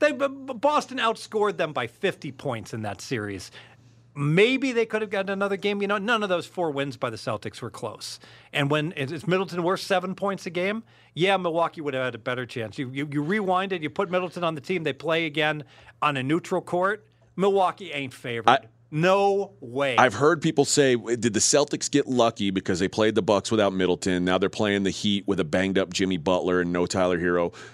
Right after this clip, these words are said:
Speaker 2: But I would argue, eh, they, having to play the Nets in round one negates any luck that they could have had. And also,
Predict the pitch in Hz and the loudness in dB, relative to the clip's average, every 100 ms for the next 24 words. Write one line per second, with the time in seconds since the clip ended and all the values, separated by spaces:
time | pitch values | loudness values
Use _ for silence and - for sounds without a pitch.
0 | - - 117 107 170 208 175 156 165 - | -20 -2 2 4 6 6 4 2 -4 -6
1 | _ 110 - 113 120 131 127 113 135 160 | _ -8 -6 0 2 2 0 2 2 4
2 | 151 - 156 123 107 135 - 139 123 135 | 2 4 4 4 4 4 4 2 2 2
3 | 135 123 127 139 147 - - - 104 117 | 4 2 2 2 -2 -10 -16 -2 2 2
4 | 87 120 123 - - 127 127 131 101 104 | 4 2 4 2 0 2 2 2 2 4
5 | 113 - - 101 101 90 120 104 85 104 | 4 2 -2 0 0 0 0 0 2 4
6 | 117 151 - _ 131 127 143 - 214 208 | 4 2 -4 _ 2 4 2 4 4 4